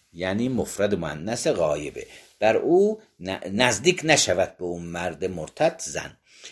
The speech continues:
نزدیک هم نمی‌شود. و یقسم ماله علی ورثته،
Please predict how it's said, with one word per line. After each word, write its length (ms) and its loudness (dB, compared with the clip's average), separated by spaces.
نزدیک 480 -2
هم 180 0
نمی‌شود. 600 0
و 80 10
یقسم 640 6
ماله 680 8
علی 280 8
ورثته، 760 0